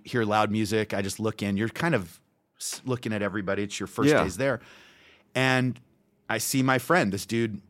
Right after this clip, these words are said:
Speaker 1: Matt. Uh, his nickname was Beaker because back during camp, he had
Speaker 2: <laughs>
Speaker 1: orange, he had red hair, and he looked like Beaker from The Muppet Show.
Speaker 2: <laughs> Yeah.
Speaker 1: And, um, anyway, he was wearing a tie-dye. He had long hair. He had gained a little bit of weight.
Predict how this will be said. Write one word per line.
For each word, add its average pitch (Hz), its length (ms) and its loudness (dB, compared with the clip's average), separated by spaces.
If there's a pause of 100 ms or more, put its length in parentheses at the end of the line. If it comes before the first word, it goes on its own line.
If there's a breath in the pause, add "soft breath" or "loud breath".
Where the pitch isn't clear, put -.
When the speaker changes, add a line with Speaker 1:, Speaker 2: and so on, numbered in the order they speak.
Speaker 1:
Matt. 110 560 -2 (280)
Uh, 107 100 -2
his 101 220 -2
nickname 120 280 -2
was 107 120 -4
Beaker 101 520 -4
because 104 360 -2
back 123 300 2
during 110 260 -2
camp, 165 360 4
he 139 100 4
had 120 240 6
Speaker 2:
<laughs> 98 80 0
Speaker 1:
orange, 151 340 2
he 147 60 4
had 127 80 4
red 165 220 6
hair, 131 320 6
and 123 180 0
he 131 160 2
looked 151 240 2
like 143 220 4
Beaker 123 300 -2
from 104 180 -4
The 98 60 -2
Muppet 101 340 -2
Show. - 240 -4
Speaker 2:
<laughs> 202 80 -2 (340)
Yeah. 113 180 4
Speaker 1:
And, 120 220 2
um, 113 300 2 (880 loud breath)
anyway, 117 520 2 (120)
he - 120 2
was 135 120 6
wearing 147 160 6
a 139 40 2
tie-dye. 123 480 6
He 123 60 4
had 104 120 2
long 123 300 6
hair. 113 200 4
He 110 60 4
had 98 120 -2
gained 113 220 -2
a 120 40 -2
little 120 140 4
bit 110 140 0
of 107 80 2
weight. 98 420 0